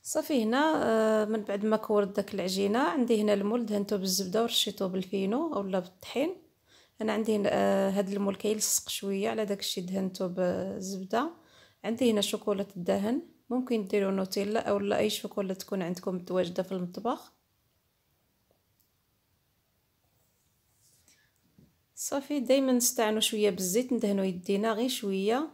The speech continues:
صافي، نجيبوا داك الكويره، نبقى ن-، نبسط فيهم شويه بهذا الشكل، ماشي بزاف.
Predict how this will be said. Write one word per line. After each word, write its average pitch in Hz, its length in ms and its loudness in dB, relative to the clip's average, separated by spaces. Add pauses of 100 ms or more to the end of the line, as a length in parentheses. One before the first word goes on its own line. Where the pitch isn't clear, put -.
(160)
صافي، 254 320 -4
نجيبوا 233 280 0
داك 208 160 2
الكويره، 208 320 0
نبقى 240 340 -2
ن-، 202 260 0
نبسط 185 360 0
فيهم 196 340 -2
شويه 226 640 -2 (1200)
بهذا 196 200 -2
الشكل، - 440 0
ماشي 240 260 0
بزاف. 190 600 -2